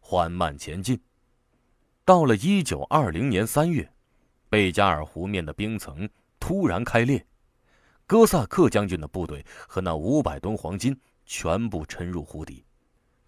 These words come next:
这批黄金从此后再也没人见到过。布尔什维克曾经几十次派人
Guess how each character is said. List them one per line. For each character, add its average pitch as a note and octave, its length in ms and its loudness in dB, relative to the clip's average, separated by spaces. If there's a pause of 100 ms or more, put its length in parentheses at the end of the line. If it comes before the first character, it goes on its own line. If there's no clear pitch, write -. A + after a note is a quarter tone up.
(300)
这 G3 220 8
批 D#3+ 160 2
黄 C#3 280 -2
金 E3+ 200 0
从 E3+ 320 -4
此 - 180 -8
后 D2+ 420 -4 (280)
再 G3+ 260 4
也 D2 160 -6
没 D2 160 -8
人 D#2+ 160 -4
见 E2 220 -4
到 C#2 160 -14
过。 - 240 -20 (1120)
布 G#3+ 220 4
尔 E2 120 2
什 A#2 180 -4
维 A#2+ 200 2
克 A2 280 -4 (280)
曾 F3 260 2
经 G3 240 4
几 C#3+ 240 -8
十 C#3+ 240 2
次 G#2 160 0
派 D#2 200 -6
人 C2+ 280 -12